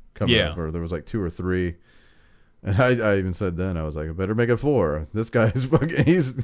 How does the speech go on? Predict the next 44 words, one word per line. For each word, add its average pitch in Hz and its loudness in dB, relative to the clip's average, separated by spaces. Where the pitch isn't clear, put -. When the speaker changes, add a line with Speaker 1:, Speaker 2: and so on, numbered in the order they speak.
Speaker 2:
He, 170 6
he's 180 6
saying 185 8
right 143 6
now, 120 4
he's 104 0
like, 98 0
"I'm 143 -2
coming 139 2
back." 107 2
Like, 98 -2
no, 127 8
Speaker 1:
Yeah. 98 6
Speaker 2:
dude, 101 0
you 131 2
got 131 6
a 95 2
four 147 4
percent 131 2
chance 117 2
of, 101 -4
li-, 110 0
they 107 -2
say, 110 4
uh, 92 0
after 110 -4
the 104 -2
age 95 -2
of 87 -6
fifty-five 104 -2
with 90 -10
this 104 -4
particular 92 -6
cancer, 107 -2
you've 95 -2
got 92 0
a 80 -4
four - 0
percent 104 -2
chance 95 -4
of 87 -6
living 90 -2
five 87 -4
years. 78 -8